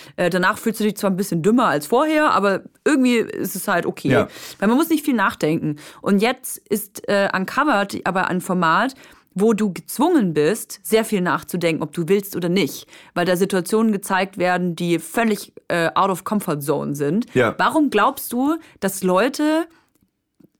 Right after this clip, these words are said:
Speaker 1: weil das gucken ja nicht nur Arte, äh,
Speaker 2: Nee, wir haben
Speaker 1: Konsumenten.
Speaker 2: gute Einschaltquoten jetzt,
Speaker 1: Warum
Speaker 2: also
Speaker 1: kann, äh, Uncovered oder dein Format Leute anziehen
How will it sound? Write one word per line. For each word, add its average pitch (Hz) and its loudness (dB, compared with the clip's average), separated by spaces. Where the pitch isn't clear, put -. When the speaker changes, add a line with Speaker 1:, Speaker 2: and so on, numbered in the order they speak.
Speaker 1:
weil 196 0
das 190 -6
gucken 294 0
ja 220 4
nicht 208 0
nur 202 2
Arte, - 0
äh, 147 0
Speaker 2:
Nee, 190 4
wir 302 2
haben 165 4
Speaker 1:
Konsumenten. 170 4
Speaker 2:
gute 226 4
Einschaltquoten 214 2
jetzt, 254 0
Speaker 1:
Warum 349 4
Speaker 2:
also 151 -2
Speaker 1:
kann, 269 2
äh, 196 0
Uncovered 269 0
oder 196 2
dein 190 2
Format 202 2
Leute 190 0
anziehen 262 0